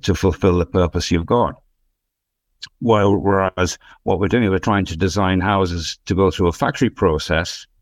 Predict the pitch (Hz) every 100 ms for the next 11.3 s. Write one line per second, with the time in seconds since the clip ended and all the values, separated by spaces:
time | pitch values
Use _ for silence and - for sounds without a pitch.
0 | _ _ _ _ - 95 95 90 90 87
1 | - _ 101 95 107 98 90 110 95 -
2 | 95 - 101 95 92 90 92 117 131 82
3 | 73 - _ _ - 107 113 131 143 139
4 | 113 175 147 101 90 85 85 85 82 87
5 | 80 85 76 73 - - 92 90 90 85
6 | 80 80 - 82 85 78 76 _ _ 101
7 | 95 80 80 78 104 104 87 - _ _
8 | - 82 - 92 87 82 98 90 78 80
9 | 78 82 - 101 104 82 76 - - 117
10 | 131 113 123 98 95 - 90 80 101 107
11 | 87 76